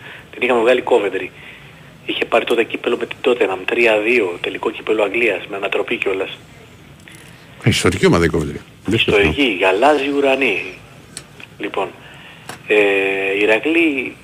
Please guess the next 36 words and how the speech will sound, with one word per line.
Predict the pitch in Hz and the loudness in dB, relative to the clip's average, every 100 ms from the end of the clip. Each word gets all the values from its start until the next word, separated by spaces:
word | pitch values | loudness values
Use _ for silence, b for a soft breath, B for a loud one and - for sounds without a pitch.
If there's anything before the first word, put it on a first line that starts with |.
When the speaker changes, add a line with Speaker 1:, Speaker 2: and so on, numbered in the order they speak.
| - | 0
Speaker 1:
πώς | 160 | 2
το | - | 2
βλέπεις, | 107 107 104 98 - | 2 2 0 -2 -6
θα | - | -6
το | 123 | 0
πάρουμε | 120 127 135 | 2 2 0
μέσα | 135 131 117 | -4 -4 -4
στο | - 139 135 135 131 127 127 127 131 131 127 - | 2 4 4 4 2 0 -2 -4 -6 -8 -8 2
Fargo | 156 135 135 - | 2 4 0 0
Center | 180 135 101 - - B B B | 2 4 2 -2 -12 B B B
ή | - | -4
θα | - | 0
μα-, | 120 110 104 101 | 2 2 2 0
το | 101 | -2
γυρίσουμε | 98 104 101 107 92 | 0 0 0 -4 -6
πίσω; | 98 - 87 - - - - | -4 -6 -8 -16 -20 -12 -4
Για | 120 | 0
πες | 120 | 0
μου | |
τη | 110 | -2
γνώμη | 110 113 107 | -4 -4 -4
σου. | 143 147 B B B B | -6 -8 B B B B
Speaker 2:
Τι | - | 2
να | - | 4
σου, | - 95 | 4 2
δεν | 104 | 2
ξέρω. | - 82 | 2 2
Με | 82 | 2
αυτά | 98 - 120 | 2 2 4
που, | 113 104 95 92 82 | 6 6 4 2 0
που | |
γίνονται | 95 120 104 | 2 2 0
στο | - 113 | 2 2
N | 104 | 4
B | |
A, | 120 | 4